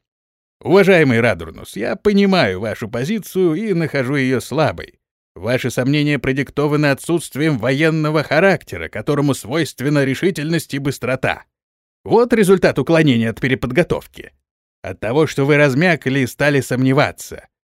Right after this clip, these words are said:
Мы это исправим. Времена сложные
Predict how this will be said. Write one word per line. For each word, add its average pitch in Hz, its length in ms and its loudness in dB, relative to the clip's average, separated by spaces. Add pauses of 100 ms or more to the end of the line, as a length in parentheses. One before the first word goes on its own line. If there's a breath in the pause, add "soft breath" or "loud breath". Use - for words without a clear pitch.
(180)
Мы 262 180 -2
это 196 260 2
исправим. 85 640 -4 (380)
Времена 127 460 0
сложные 170 720 0